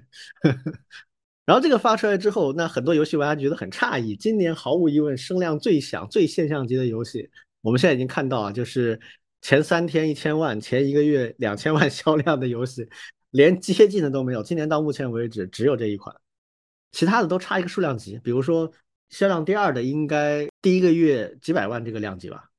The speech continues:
就根本没有办法跟它比的。所以大家一看就会觉得很诧异，怎么连不得奖我们可以理解，对吧？连提名都进不了，这很奇怪啊。好，于是就有很多人发现了，于是就去投票了。那这些人投票就导致很快的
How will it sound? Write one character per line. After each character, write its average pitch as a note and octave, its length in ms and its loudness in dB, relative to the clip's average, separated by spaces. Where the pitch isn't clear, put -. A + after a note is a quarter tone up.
就 C3+ 100 -6
根 G3 160 2
本 E3 100 2
没 G#2+ 140 -2
有 D#3 100 0
办 E3 160 -2
法 B2+ 80 -4
跟 A#2+ 120 -6
它 D3 100 -4
比 - 220 -16
的。 - 160 -20
所 - 120 2
以 D#3+ 60 4
大 E3+ 120 0
家 F3 60 2
一 F3+ 60 0
看 F3+ 160 -4
就 D#3+ 60 -6
会 D3+ 60 -4
觉 C#3 100 -4
得 D#3+ 40 -2
很 F#2 160 -10
诧 F3 300 -2
异， A2+ 120 -4
怎 A2+ 120 -8
么 C#3+ 100 -4
连 D#3+ 340 2
不 C4+ 80 4
得 A3 160 8
奖 C3+ 280 0
我 D3+ 120 0
们 C#3+ 260 -6
可 - 120 -2
以 E3 80 4
理 B2 220 -2
解， A#2+ 180 -4
对 A#2 120 -4
吧？ A2 180 -4
连 G3+ 320 -2
提 - 180 -6
名 G#3 160 2
都 B3+ 80 2
进 A3+ 160 -2
不 E3+ 60 0
了， B2 120 0
这 C#3 100 -6
很 A2 120 -10
奇 - 160 -8
怪 D#3+ 160 2
啊。 G#2 200 -6
好， - 200 -10
于 B2+ 140 2
是 C3+ 160 0
就 C3+ 100 -4
有 B2+ 140 -2
很 G#2 260 -10
多 C3 180 -2
人 B2 140 -4
发 D3 200 -2
现 D#3+ 200 0
了， F2+ 160 -10
于 A#2 120 -2
是 B2 140 -2
就 A#2+ 100 0
去 A2+ 120 -4
投 G2+ 120 -10
票 G2+ 200 -6
了。 - 120 -16
那 C#3+ 120 2
这 A3+ 120 2
些 G#3 60 6
人 E3 140 2
投 C#3 160 -4
票 C#3+ 200 0
就 C3 140 -2
导 G#2+ 200 -6
致 A#2+ 280 -4
很 G2 240 -8
快 G3 260 0
的 A#2 300 -6